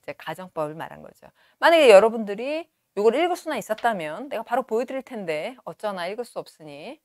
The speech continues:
여러분이 수학을 못하니 뭐 follow the party <laughs> 설명을 할 수가 없고 뭐 이런 거죠. 그러니까, 어, 뭐 조작을 했는데, 조작을 했는데 여러분이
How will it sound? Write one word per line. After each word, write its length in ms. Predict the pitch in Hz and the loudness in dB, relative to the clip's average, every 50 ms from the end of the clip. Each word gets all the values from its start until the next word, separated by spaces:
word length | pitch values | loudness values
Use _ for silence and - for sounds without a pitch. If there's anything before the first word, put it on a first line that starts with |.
| _ - | _ -12
여러분이 240 | 165 175 175 190 185 | -10 -10 -10 -10 -12
수학을 300 | - - 262 269 262 233 | -8 -6 -6 -4 -4 -6
못하니 640 | 170 156 - - 196 165 160 156 160 185 240 339 _ _ _ _ _ _ _ _ _ - | -8 -10 -12 -14 -16 -16 -16 -14 -16 -16 -16 -16 _ _ _ _ _ _ _ _ _ -18
뭐 400 | 151 147 143 143 139 - _ _ _ _ _ _ _ _ _ _ _ _ _ _ _ _ _ _ _ _ _ _ | -16 -14 -14 -14 -14 -16 _ _ _ _ _ _ _ _ _ _ _ _ _ _ _ _ _ _ _ _ _ _
follow 280 | - 202 208 208 202 | -10 -8 -8 -8 -8
the 100 | 196 190 - | -10 -12 -16
party 400 | - - - - - - - - _ _ _ _ _ _ | -16 -20 -20 -20 -18 -18 -18 -18 _ _ _ _ _ _
<laughs> 160 | - - - _ _ _ _ _ _ _ _ _ _ _ | -20 -20 -20 _ _ _ _ _ _ _ _ _ _ _
설명을 380 | - 208 214 202 196 - 190 190 | -16 -14 -12 -12 -12 -12 -10 -10
할 100 | 220 - | -12 -12
수가 240 | - - 196 196 156 | -12 -12 -10 -8 -10
없고 440 | 147 - _ - 156 156 185 220 _ _ - - 427 403 381 - _ - | -10 -10 _ -16 -14 -14 -14 -16 _ _ -18 -14 -12 -12 -12 -14 _ 2
뭐 100 | 190 214 | 4 6
이런 200 | 220 214 214 220 | 6 6 6 8
거죠. 480 | 220 190 151 160 156 151 185 254 269 _ | 6 6 6 4 -2 -4 -4 -8 -10 _
그러니까, 280 | - 170 160 160 160 _ - - - - - - - - - | 0 0 0 0 -2 _ -20 -20 -20 -20 -20 -20 -18 -8 -2
어, 380 | 180 180 180 180 180 180 180 180 180 | 2 4 4 6 6 6 4 2 4
뭐 260 | 180 196 208 208 202 | 6 8 8 8 6
조작을 440 | 185 - 220 233 311 302 285 269 320 | 4 4 8 10 10 12 12 10 8
했는데, 560 | 330 320 320 277 220 185 165 165 185 240 - _ | 8 4 2 2 4 4 4 4 4 2 -2 _
조작을 280 | - 196 220 214 208 233 | -2 2 2 4 6 6
했는데 300 | 262 262 262 233 202 185 | 6 6 4 4 4 4
여러분이 640 | 170 175 196 202 214 202 196 190 180 170 170 - | 4 4 4 -2 -2 -6 -4 -4 -4 -4 -6 -8